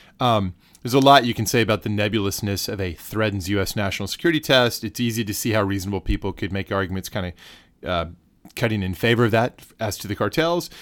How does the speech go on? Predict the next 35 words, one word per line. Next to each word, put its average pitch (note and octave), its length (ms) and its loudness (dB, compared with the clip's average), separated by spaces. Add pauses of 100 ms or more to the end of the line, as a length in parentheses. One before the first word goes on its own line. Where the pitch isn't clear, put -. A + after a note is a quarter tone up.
(160)
but B2 220 2 (160)
it's - 320 -4
really D3+ 340 4
easy A2 320 2
to G#2 320 0
satisfy A#2 400 0
the G2+ 80 -4
part - 380 2
of G#2 80 -6
that G#2 200 -2
test G#2 280 -2
that G2+ 100 -10
talks A2+ 200 -4
about G#2+ 180 -2
the G2+ 100 -8
security A2 400 -2
of G2 80 -2
U G#2 140 -2
S G2+ 180 -4
nationals, A2+ 640 -2 (260)
especially A#2+ 480 2
with G2 220 -6
the G2+ 100 -2
recent G2 420 -2
death F#2+ 300 -4
of, F2+ 320 -6
of, F#2 240 -10
uh, F2 240 -6 (320)
those G2 200 0
individuals F2+ 640 -2
who G2+ 140 0
were F2 200 -2
subjected F#2+ 560 -6
to, F2+ 400 -8
uh, D#2+ 280 -10